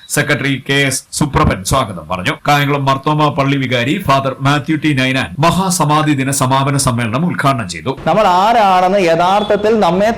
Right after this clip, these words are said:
Speaker 2: തന്നെ തിരിച്ചറിയാൻ സഹായിക്കുന്ന ഒരാളാണ് ഗുരു എന്ന് പറയുന്നത്.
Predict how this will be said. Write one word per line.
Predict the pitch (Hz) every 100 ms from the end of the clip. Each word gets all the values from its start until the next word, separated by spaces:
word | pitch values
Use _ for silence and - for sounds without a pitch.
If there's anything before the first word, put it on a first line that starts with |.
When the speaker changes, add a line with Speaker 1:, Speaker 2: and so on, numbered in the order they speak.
| 208
Speaker 2:
തന്നെ | 202
തിരിച്ചറിയാൻ | 208 196 196 214 185 185 185
സഹായിക്കുന്ന | 180 151 165 208 233 208
ഒരാളാണ് | 180 160 139 123 127 151 - - - - -
ഗുരു | 127 156 196 143 - - 143
എന്ന് | 135
പറയുന്നത്. | 120 117 107